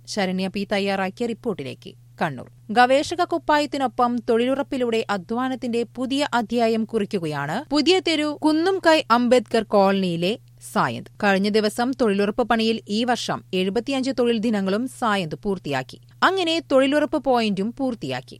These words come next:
തിരുവനന്തപുരം യൂണിവേഴ്സിറ്റി കോളേജിലെ മലയാളം എം ഫിൽ വിദ്യാർത്ഥിയായ സായന്ത് വീണ്ടും പഠനത്തിന്റെ തിരക്കിലേക്ക് മടങ്ങുകയാണ്. ഇത്രയേറെ പഠിച്ച യുവാവ് തൊഴിലുറപ്പിനിറങ്ങിയപ്പോൾ പരിഹസിച്ചവർ ഒരുപാടുണ്ട്. അധ്വാനിച്ച് ജീവിക്കുന്നതിനുള്ള അഭിമാനം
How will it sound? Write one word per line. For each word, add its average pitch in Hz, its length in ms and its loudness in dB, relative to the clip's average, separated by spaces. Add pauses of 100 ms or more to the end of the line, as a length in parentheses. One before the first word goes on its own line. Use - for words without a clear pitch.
(160)
തിരുവനന്തപുരം 349 640 2
യൂണിവേഴ്സിറ്റി 294 560 -2
കോളേജിലെ 175 560 0 (140)
മലയാളം 262 640 0
എം 240 160 0
ഫിൽ 240 220 -2
വിദ്യാർത്ഥിയായ 220 760 -2
സായന്ത് 180 480 -4 (120)
വീണ്ടും 208 520 0
പഠനത്തിന്റെ 220 680 0
തിരക്കിലേക്ക് 214 640 -4
മടങ്ങുകയാണ്. 208 640 -4 (260)
ഇത്രയേറെ 359 560 2
പഠിച്ച 311 320 2
യുവാവ് 208 520 2 (160)
തൊഴിലുറപ്പിനിറങ്ങിയപ്പോൾ 269 1200 2 (100)
പരിഹസിച്ചവർ 208 720 0 (100)
ഒരുപാടുണ്ട്. 180 600 0 (220)
അധ്വാനിച്ച് 202 520 -2
ജീവിക്കുന്നതിനുള്ള 240 680 -2 (120)
അഭിമാനം 220 520 -2